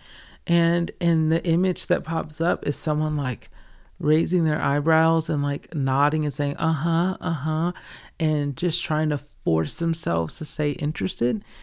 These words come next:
So I have to fight through that a lot. And I think that that image of Mary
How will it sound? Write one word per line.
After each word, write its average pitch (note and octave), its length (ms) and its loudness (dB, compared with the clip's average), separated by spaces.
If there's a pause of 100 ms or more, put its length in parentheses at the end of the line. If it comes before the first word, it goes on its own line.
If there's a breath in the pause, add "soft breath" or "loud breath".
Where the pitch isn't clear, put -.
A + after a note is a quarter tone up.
(380 loud breath)
So G3+ 440 4
I - 100 0
have A3 240 0
to - 120 -10
fight - 520 -4
through F3+ 280 4
that E3+ 260 0
a D#3+ 100 0
lot. D3+ 600 -2
And D3 140 2
I D3+ 100 2
think F#3+ 300 0
that F3 240 0 (580 loud breath)
that D#3+ 300 0
image D#3+ 340 2
of D3+ 140 0
Mary C#3+ 320 2